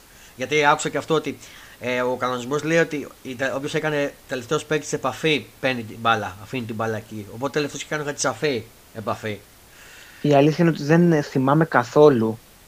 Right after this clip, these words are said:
Speaker 2: να σου πω την αλήθεια, γιατί παίζει μεγάλο ρόλο το πότε σφύριξε ο διαιτητής. Γιατί αν πούμε ότι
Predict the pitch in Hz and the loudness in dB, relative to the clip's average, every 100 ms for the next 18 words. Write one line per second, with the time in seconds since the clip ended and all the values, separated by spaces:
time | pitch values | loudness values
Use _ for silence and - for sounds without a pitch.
0 | - 110 110 - 123 120 110 110 110 120 | -4 0 0 2 4 4 4 4 2 2
1 | 120 131 151 151 160 139 139 156 151 147 | 2 2 2 2 4 4 6 6 6 8
2 | 139 139 143 139 113 139 151 - 156 151 | 8 8 4 2 0 0 0 2 2 2
3 | - 117 107 - 104 - - - - - | 2 0 0 -2 -6 -8 -18 -20 -20 -20
4 | - - 117 110 - 143 135 131 127 123 | -20 -2 2 2 4 6 6 6 6 6
5 | 117 110 107 101 - - - - 131 151 | 4 4 2 -2 -12 -20 -20 0 6 6
6 | 160 - 165 147 | 6 6 6 6